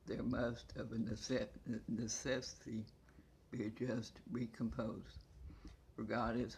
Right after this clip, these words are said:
holy and a just judge. His wrath burns like fire against all iniquity. The fury, fury of his wrath is like a consuming fire that no man can bear. Here,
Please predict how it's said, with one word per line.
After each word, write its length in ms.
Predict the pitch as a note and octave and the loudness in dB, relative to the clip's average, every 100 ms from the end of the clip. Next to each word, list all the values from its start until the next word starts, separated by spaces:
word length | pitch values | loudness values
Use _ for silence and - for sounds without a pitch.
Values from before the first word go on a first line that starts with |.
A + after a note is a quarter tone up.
| - | 0
holy 540 | C#3 B2+ A#2 G2+ G#2+ - - - - - - - - | 4 6 4 0 -4 -8 -10 -12 -18 -20 -20 -18 -10
and 160 | - A2 | -2 0
a 60 | A2+ | 2
just 460 | A#2+ A2+ A2+ - - | 2 2 0 -2 -2
judge. 480 | A#2 A2 - - - - - - - - - - - | 0 0 -4 -10 -16 -18 -20 -20 -16 -14 -12 -12 -4
His 180 | B2 A2+ | -2 0
wrath 400 | A#2 C3 C3 - | 2 2 2 0
burns 320 | A#2+ A#2+ A#2 | 0 0 0
like 240 | A2+ B2+ - | 0 -2 -2
fire 300 | A#2+ A2 A2 | -2 -2 -2
against 420 | G#2+ A2+ G#2+ - A2+ | -2 -2 -2 -4 -4
all 200 | G#2+ A#2 | -2 0
iniquity. 600 | A2+ - - G#2 - - - - - - - - - | 2 2 0 -2 -4 -6 -10 -14 -12 -12 -12 -16 -6
The 80 | A#2+ | -2
fury, 640 | A2 C3 B2+ C3+ C3 B2+ C3 - - - | 0 4 4 6 4 2 0 -8 -20 -2
fury 460 | C#3 C#3+ B2+ A#2 G2+ - - - - - - - - | 0 6 6 4 -2 -8 -4 -4 -4 -8 -10 -14 -6
of 140 | A2 | 0
his 200 | A#2 A2+ | 2 0
wrath 440 | A2 A2 B2 A2 A#2 | -2 -2 -2 -2 -4
is 160 | A2+ | -4
like 260 | - - - | -4 -6 -6
a 80 | A2 - | -8 -2
consuming 560 | A#2+ G#2+ A2 A2+ A#2 A2 | -2 -2 -2 0 0 0
fire 400 | - G#2+ G#2 - - - - - - | -2 -2 -2 -4 -10 -18 -20 -20 -8
that 160 | G#2 | -2
no 160 | A2 A#2+ | 0 2
man 300 | A#2 A2+ A2+ | 4 4 0
can 240 | A#2 A2+ | 0 0
bear. 340 | A2 - - - - - - - - - - - - - | 0 -2 -4 -6 -14 -20 -20 -20 -20 -20 -20 -20 -20 -4
Here, 340 | C#3+ D3 C#3 | 0 2 2